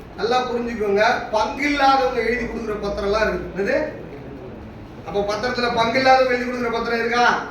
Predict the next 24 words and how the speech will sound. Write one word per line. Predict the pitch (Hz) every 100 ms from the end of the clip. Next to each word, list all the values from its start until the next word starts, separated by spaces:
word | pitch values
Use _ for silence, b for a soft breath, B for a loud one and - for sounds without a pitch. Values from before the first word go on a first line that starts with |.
| - - - -
அதை | 202
பதிகிறாங்களா? | 233 214 233 254 233 214 240 233 - - - - - - - - -
உரிமையே | - 294 254 277 277 285 277
இல்லாதவங்க | 262 254 254 226
எழுதி | 233 214
கொடுக்குறாங்க. | 202 180 139 - - - - -
ராமசாமி | - - 262 262 269 247 247
வேற | 247 240 240
ராமசாமி, | 240 240 233 220 202 170 175 170 - - -
போலி | 214 254 277 294
அடையாள | 262 302 254 254
அட்டையில | 226 233 233
வேற | 233 226 233 233
ராமசாமியில | 226 233 233 220 202 202 226 - - - - - 185 - - - 123 120 - - - - - - -
வராங்க. | 202 233 208 180
அப்ப | - -
என்ன | 240
பண்ணுவீங்க? | 247 233 226 220 226 226 -
அது | - 202 262
உரிமையே | 262 262 269
இல்லாதவங்க | 262 247 240 233 226 262 - - - - - 190
எழுதி | 226 254
கொடுக்குற | 240 226 214
பத்திரம். | 196 - 123